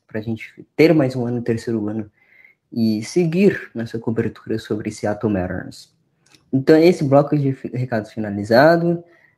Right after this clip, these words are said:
É... me siga nas redes sociais também, né? Tem o arroba Cash Marinheiro e além das outras também do Seattle Kraken, a outra do Seattle Kraken. E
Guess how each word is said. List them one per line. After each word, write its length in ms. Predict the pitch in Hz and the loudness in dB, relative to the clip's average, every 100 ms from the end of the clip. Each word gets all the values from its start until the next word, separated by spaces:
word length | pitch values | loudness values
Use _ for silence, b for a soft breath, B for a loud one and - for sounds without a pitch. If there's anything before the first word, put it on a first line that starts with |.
| _ | _
É... 720 | 117 110 110 107 107 104 98 | -2 0 2 2 0 0 -2
me 100 | 101 | -2
siga 220 | 131 170 | 4 6
nas 180 | 180 156 | 6 4
redes 180 | 139 135 | 0 -2
sociais 340 | 123 - 117 | -6 -6 -8
também, 340 | - 110 135 175 | -6 -6 -2 -2
né? 180 | 143 160 | -2 -4
Tem 140 | 131 | -4
o 320 | 113 110 113 | -6 -8 -10
arroba 380 | - 113 113 110 | -10 -8 -8 -10
Cash 340 | 107 156 151 - | -8 -8 -8 -12
Marinheiro 480 | 107 120 120 127 | -10 -6 -4 -4
e 160 | 123 120 | -2 -2
além 240 | 113 113 | 0 -2
das 160 | 113 113 | -2 -2
outras 340 | 104 104 110 | -4 -8 -12
também 280 | - 95 98 | -8 -6 -6
do 120 | 95 | -10
Seattle 380 | 92 - 90 90 | -14 -10 -10 -10
Kraken, 420 | - 98 98 110 - b b b - | -12 -10 -10 -14 -16 b b b 0
a 100 | 110 | 6
outra 540 | 143 180 143 110 98 _ _ | 6 6 2 -10 -12 _ _
do 100 | 104 | -18
Seattle 380 | - 101 98 101 | -12 -12 -12 -14
Kraken. 460 | 113 117 - 156 - b b b b - | -8 -8 -6 -10 -12 b b b b -6
E 720 | 135 135 135 139 139 139 139 | -2 2 2 2 2 2 0